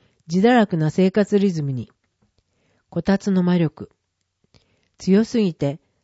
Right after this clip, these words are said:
すぐに寝てしまいます。入らなければ勝ちだけど、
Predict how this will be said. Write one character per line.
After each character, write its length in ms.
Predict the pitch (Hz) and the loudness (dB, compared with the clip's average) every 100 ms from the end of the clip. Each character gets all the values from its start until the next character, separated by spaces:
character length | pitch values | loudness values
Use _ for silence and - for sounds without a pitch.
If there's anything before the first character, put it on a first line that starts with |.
| _ | _
す 200 | - 240 | -6 -2
ぐ 100 | 240 | 0
に 160 | 160 | 0
寝 100 | 135 | -2
て 120 | 139 175 | -4 -4
し 120 | 202 | -2
ま 160 | 190 | 0
い 60 | 185 | 0
ま 160 | 185 185 | -2 -4
す。 160 | - _ _ _ _ _ _ _ _ _ | -10 _ _ _ _ _ _ _ _ _
入 240 | - 214 | -2 0
ら 120 | 220 220 | 0 0
な 140 | 202 | 0
け 100 | 175 | 0
れ 120 | 160 | -2
ば 160 | 151 147 | -2 -4
勝 200 | 151 151 | -4 -8
ち 140 | - 214 | -4 -2
だ 100 | 196 | -2
け 140 | 165 | -2
ど、 180 | 139 | -6